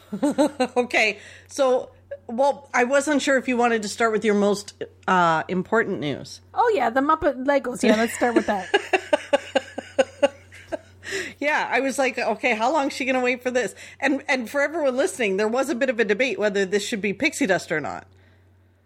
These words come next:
Speaker 2: Right. So I decided it won't be my pixie dust 'cause,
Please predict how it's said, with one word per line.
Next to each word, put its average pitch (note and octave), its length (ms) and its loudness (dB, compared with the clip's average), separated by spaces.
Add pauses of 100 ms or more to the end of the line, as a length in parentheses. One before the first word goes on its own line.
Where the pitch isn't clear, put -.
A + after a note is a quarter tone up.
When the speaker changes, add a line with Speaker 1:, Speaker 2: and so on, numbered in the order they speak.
(120)
Speaker 2:
Right. G3+ 360 -8 (220)
So A#3+ 180 -6
I A3 80 -2
decided G#3+ 640 -4
it B3 80 -6
won't G3 220 0
be G3 100 -4
my F#3+ 120 0
pixie G3+ 380 -6
dust A3 320 -6
'cause, G#3 240 -4